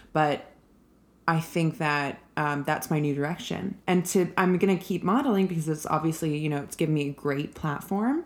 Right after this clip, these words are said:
um, and it gives me a paycheck. But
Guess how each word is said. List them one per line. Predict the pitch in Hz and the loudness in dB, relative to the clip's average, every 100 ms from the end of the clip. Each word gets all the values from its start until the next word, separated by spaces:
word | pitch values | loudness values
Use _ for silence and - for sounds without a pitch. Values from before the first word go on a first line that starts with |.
| - - - - - | -8 -20 -20 -20 -6
um, | 156 147 139 | -2 0 0
and | |
it | 147 | -2
gives | 147 127 | -2 -2
me | 147 139 143 | 0 0 -2
a | 127 | -6
paycheck. | - 165 190 240 240 262 - | -2 0 0 0 -2 -4 -8
But | 170 170 160 - | -2 2 2 -2